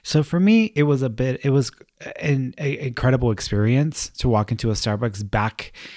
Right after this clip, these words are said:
in the late nineties, early two thousands, because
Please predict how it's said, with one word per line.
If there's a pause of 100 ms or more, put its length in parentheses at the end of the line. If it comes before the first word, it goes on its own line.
(160)
in
the
late
nineties,
early
two
thousands,
because